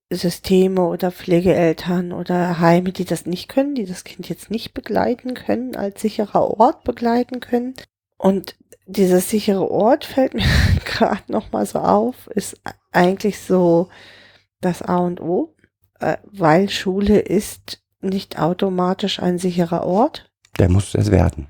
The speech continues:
Speaker 2: Mhm.
Speaker 1: Der muss es erst werden. Und, äh, f-, häufig läuft es dann über I-Kräfte.
Speaker 2: Wobei
Speaker 1: Äh.
Speaker 2: die nicht die fehlenden schulischen Leistungen, ähm, auf-,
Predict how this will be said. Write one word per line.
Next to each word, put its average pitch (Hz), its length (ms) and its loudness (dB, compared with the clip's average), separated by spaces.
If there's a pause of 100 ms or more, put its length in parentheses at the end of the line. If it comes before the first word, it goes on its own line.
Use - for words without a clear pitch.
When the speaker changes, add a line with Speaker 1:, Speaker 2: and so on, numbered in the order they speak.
(140)
Speaker 2:
Mhm. 78 220 -6
Speaker 1:
Der 196 120 0
muss 190 200 -2
es 185 160 -6
erst 185 240 -2
werden. 202 420 -2 (720)
Und, 185 460 0
äh, - 80 -6 (640)
f-, - 440 -12
häufig 208 400 4
läuft 190 300 2
es 202 140 -2
dann 175 260 0
über 180 240 2
I-Kräfte. 269 720 -2 (1040)
Speaker 2:
Wobei 95 280 4
Speaker 1:
Äh. - 20 2
Speaker 2:
die 98 160 2
nicht - 460 0
die 98 180 -4 (440)
fehlenden 101 720 -2
schulischen 98 460 -6
Leistungen, 92 720 -2
ähm, 85 400 0 (540)
auf-, 92 260 0